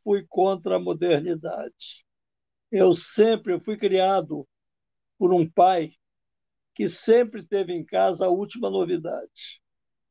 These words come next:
Eu, com seis, sete anos de idade, eu convivia com um projetor Bell Howell dezesseis milímetros.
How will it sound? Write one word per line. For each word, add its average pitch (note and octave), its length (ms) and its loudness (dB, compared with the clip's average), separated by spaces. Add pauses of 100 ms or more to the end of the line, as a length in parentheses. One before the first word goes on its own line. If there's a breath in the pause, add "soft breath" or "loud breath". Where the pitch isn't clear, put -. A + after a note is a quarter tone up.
(160)
Eu, F3+ 300 8
com F#3 260 2
seis, A3+ 400 4
sete F#3+ 380 0
anos F3 260 -2
de D#3 100 -8
idade, D#3+ 460 0 (920)
eu E3 420 6
convivia F3+ 720 2
com F#3+ 100 -10
um E3+ 60 -10
projetor F3+ 640 2
Bell F#3 240 6
Howell F3+ 480 4
dezesseis E3+ 460 0
milímetros. F3 640 -4